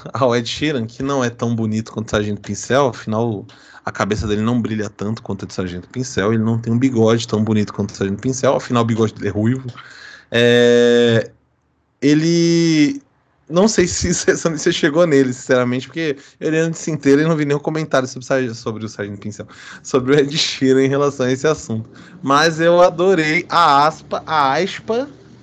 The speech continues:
muito forte da moça, eu não lembro se o nome dela tá aqui, Amanda Barron, que é a moça ca-, que, que engravidou do sósia, Ty Jones, que é o sósia,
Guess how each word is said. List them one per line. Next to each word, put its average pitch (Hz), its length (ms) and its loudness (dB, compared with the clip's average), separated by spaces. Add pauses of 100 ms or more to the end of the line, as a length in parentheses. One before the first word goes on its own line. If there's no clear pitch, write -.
muito 240 480 2
forte - 720 -4 (360)
da 175 220 -4
moça, 185 600 -6
eu 190 80 -10
não 220 80 -10
lembro 220 260 -12
se - 80 -16
o - 20 -12
nome 131 140 -8
dela 120 140 -4
tá 120 80 -10
aqui, 113 120 -12
Amanda 185 300 -4
Barron, 123 400 -2
que - 160 -12
é 117 40 -4
a 120 80 -4
moça 113 280 -4
ca-, 123 260 2
que, 120 300 -6
que 120 180 -14
engravidou 117 400 -6
do 113 140 -6
sósia, 117 460 -4 (920)
Ty 143 220 4
Jones, 123 380 -2
que - 80 -8
é 117 40 -2
o 117 40 -6
sósia, 107 500 -8